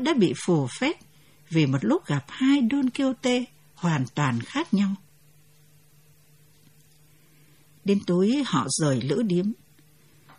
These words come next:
Cùng đi được nửa dặm thì tới một ngã ba. Một bên dẫn về làng Don Quixote, một bên là con đường mà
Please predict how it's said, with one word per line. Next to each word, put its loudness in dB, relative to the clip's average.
Cùng 6
đi 6
được 2
nửa 4
dặm -2
thì 2
tới 4
một 2
ngã -2
ba. -2
Một 4
bên 2
dẫn -2
về 4
làng 0
Don 2
Quixote, -2
một 0
bên 4
là 4
con 2
đường 2
mà 2